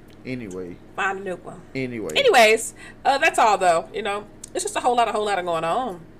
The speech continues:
Speaker 1: Mm-hmm.
Speaker 2: in W N B A. You know, quick interjection. Somebody made Sylvia Fowles some shoes.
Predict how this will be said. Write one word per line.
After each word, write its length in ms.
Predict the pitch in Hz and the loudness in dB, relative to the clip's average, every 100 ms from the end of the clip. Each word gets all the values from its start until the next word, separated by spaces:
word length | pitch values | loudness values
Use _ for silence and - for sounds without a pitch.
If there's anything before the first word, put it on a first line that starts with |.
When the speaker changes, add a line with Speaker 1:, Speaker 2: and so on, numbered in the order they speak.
| - 117 | -20 -14
Speaker 1:
Mm-hmm. 280 | 113 110 | -14 -12
Speaker 2:
in 100 | 180 | -10
W 240 | 175 175 170 | -8 -8 -10
N 60 | |
B 140 | 156 165 | -8 -6
A. 460 | - - - - - - - - - | -6 -8 -12 -16 -20 -20 -20 -20 -12
You 100 | 190 | -8
know, 320 | 180 165 160 - - - - - - - - - - - | -6 -6 -8 -14 -20 -20 -20 -20 -20 -20 -20 -20 -20 -20
quick 220 | - 226 | -6 -4
interjection. 600 | - 175 156 208 247 - - | -4 -8 -2 -2 -2 -10 -8
Somebody 300 | 214 208 202 | -6 -6 -6
made 260 | 196 180 | -6 -6
Sylvia 320 | - 208 202 185 | -6 -6 -6 -4
Fowles 380 | 208 208 208 208 | -2 -2 -2 -6
some 120 | 180 | -10
shoes. 640 | - 254 349 427 - - | -10 -8 -8 -8 -10 -18